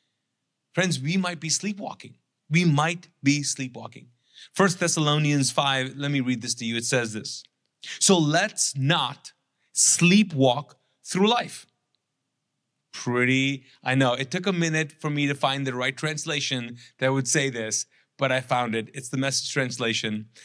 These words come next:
It says, "So let's not sleepwalk through life like those others. Let's keep our eyes open and be smart."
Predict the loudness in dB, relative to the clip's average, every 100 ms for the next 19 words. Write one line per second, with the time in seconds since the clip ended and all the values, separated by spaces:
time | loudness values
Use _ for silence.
0 | -20 -20 _ _ _ _ _ _ -6 -2
1 | 2 2 2 -6 _ _ _ _ _ 0
2 | 4 4 4 2 2 2 4 4 4 -2
3 | -2 -4 -6 -4 -8 -14 _ _ _ _
4 | _ _ -20 -20 -16 0 4 4 2 -4
5 | -2 0 2 2 2 0 0 0 -2 -4
6 | -8 -12 _ -2 0 2 0 -2 -8 -12
7 | -12 -16 _ _ _ -18 0 2 4 2
8 | 4 2 2 0 2 2 2 0 0 0
9 | 0 0 0 0 0 -2 -2 -2 -4